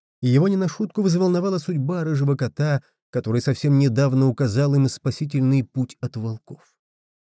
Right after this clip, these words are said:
Собачий лай по-прежнему доносился до них, но значительно тише. Адилий улыбнулся и кивнул молодому Квенделю, после чего негромко свистнул. Возможно, этот мелодичный свист предназначался коту.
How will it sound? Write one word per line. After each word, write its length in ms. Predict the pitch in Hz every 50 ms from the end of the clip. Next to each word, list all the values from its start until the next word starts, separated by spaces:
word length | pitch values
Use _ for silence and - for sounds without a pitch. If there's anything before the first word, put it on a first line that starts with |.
| _ _ _ _ -
Собачий 400 | - 123 117 139 147 147 - 135
лай 200 | 139 151 151 147
по-прежнему 520 | 151 139 127 139 165 165 139 156 156 147
доносился 540 | 143 143 139 135 - - 170 160 147 - 151
до 140 | 135 135 120
них, 320 | 117 139 160 151 - - - - _
но 200 | 151 151 156 143
значительно 580 | 131 139 139 139 - 156 143 - 123 120 123
тише. 440 | - - - 120 - - - - - _ _ _ _ _ _ _ _ _ _ _
Адилий 380 | 117 123 143 196 220 196 202
улыбнулся 600 | 202 190 190 180 151 180 208 220 202 156 - - 180
и 80 | 175
кивнул 480 | - - 180 180 143 147 180 214 196 165
молодому 400 | 143 139 139 139 147 147 143 139
Квенделю, 600 | - 120 120 170 175 160 135 135 139 135 139 139
после 380 | - - 170 - - 165 165 147
чего 300 | - - 143 139 156 160
негромко 500 | 151 143 120 110 117 117 120 - - 117
свистнул. 580 | - - - - 143 - - - - - - - _ _ _ _ _ _
Возможно, 480 | - 127 131 117 120 135 139 131 123 143
этот 240 | 139 131 139 - -
мелодичный 480 | 131 131 135 139 139 - - 139 127
свист 420 | 120 - - 113 127 135 - - -
предназначался 880 | - 143 143 135 135 131 117 120 110 - - 120 117 - - - 117
коту. 500 | - - 107 101 - - - - - -